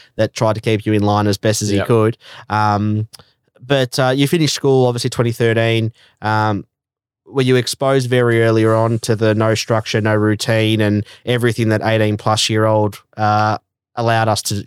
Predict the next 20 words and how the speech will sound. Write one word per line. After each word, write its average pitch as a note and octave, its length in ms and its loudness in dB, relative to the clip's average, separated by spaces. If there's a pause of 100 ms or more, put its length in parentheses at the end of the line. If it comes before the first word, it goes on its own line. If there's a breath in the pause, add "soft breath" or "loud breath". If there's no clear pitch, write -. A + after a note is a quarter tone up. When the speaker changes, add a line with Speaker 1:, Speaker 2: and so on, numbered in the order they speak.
(140)
Speaker 1:
to, A2 140 -2
to A2+ 120 -6
venture A2 360 0
into A#2+ 300 2
pretty B2+ 180 -2
much? D3+ 340 -2
Speaker 2:
Yes, G#2 320 -2
definitely. G2+ 480 0 (140)
Speaker 1:
Yeah. G#2+ 280 0
Speaker 2:
Definitely. F#2+ 440 0 (120)
Speaker 1:
Yeah. A2 380 0
So A#2+ 340 0 (120)
I A#2 80 -2
guess A#2+ 340 0 (300 loud breath)
from C#3+ 200 -2
our, C3 260 0 (100)
without B2+ 440 0
having A#2 240 0
to, A2 220 2
um, G#2+ 260 0